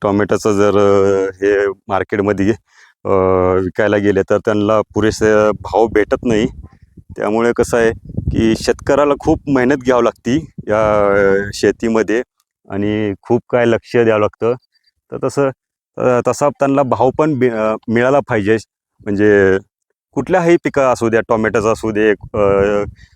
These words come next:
हे असू द्या, कुठ-, म्हणजे लिंबू असू द्या, काय असू द्या, फळ असू द्या, सीताफळ असू द्या, चिकू असू द्या, हे कुठलंही असू द्या, पीक सोयाबीन असू द्या, यांना, अ, सरकारने म्हणजे त्यांच्या,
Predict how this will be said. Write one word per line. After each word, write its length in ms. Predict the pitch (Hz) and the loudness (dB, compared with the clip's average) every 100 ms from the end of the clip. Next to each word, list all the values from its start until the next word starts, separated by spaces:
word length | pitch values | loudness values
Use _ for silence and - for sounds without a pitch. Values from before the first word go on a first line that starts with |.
| - 107 | -16 -4
हे 80 | |
असू 240 | 107 101 107 | -2 -2 0
द्या, 200 | 101 101 | 0 0
कुठ-, 180 | - 95 - | -4 -16 -8
म्हणजे 380 | 98 92 101 98 - - - | -4 0 2 0 -4 -14 -10
लिंबू 380 | 104 110 110 113 | -2 0 2 2
असू 260 | 110 - 107 | 0 -2 -2
द्या, 260 | 104 98 95 - | 0 0 -2 -4
काय 240 | 110 104 | -2 0
असू 180 | 92 104 | -2 -4
द्या, 240 | 95 98 - - - - | -2 -2 -4 -12 -18 -4
फळ 180 | 110 110 | 0 2
असू 220 | 107 - | 2 0
द्या, 240 | 104 101 95 | 0 0 0
सीताफळ 420 | 110 117 110 110 | -2 -4 0 0
असू 160 | 98 98 | -2 -2
द्या, 140 | 98 | -2
चिकू 320 | - - 117 | -4 -4 0
असू 200 | 107 - | 0 0
द्या, 220 | 98 98 95 _ _ | 0 0 -2 _ _
हे 340 | - - - 123 | -20 -18 -4 -2
कुठलंही 340 | - 123 156 156 | -2 -2 2 2
असू 260 | 139 131 | 2 0
द्या, 180 | 110 117 143 - - | -2 -2 -4 -12 -4
पीक 180 | 113 104 | -2 -2
सोयाबीन 480 | - 113 113 117 113 | 0 0 2 0 -2
असू 220 | 101 107 | 0 0
द्या, 180 | 107 101 107 _ _ _ _ _ _ _ _ _ 113 | 2 0 -4 _ _ _ _ _ _ _ _ _ -4
यांना, 320 | 127 143 156 | 0 2 2
अ, 600 | - 131 120 123 123 123 - - - - - | 0 0 2 2 2 0 -4 -16 -20 -20 -10
सरकारने 640 | - 120 - 151 156 147 147 - _ _ _ - | -4 -2 0 -2 0 -2 -2 -10 _ _ _ -10
म्हणजे 320 | 117 127 139 - - | -4 -2 -2 -6 -18
त्यांच्या, 760 | - - 127 117 147 147 139 | -18 -6 -2 0 0 2 2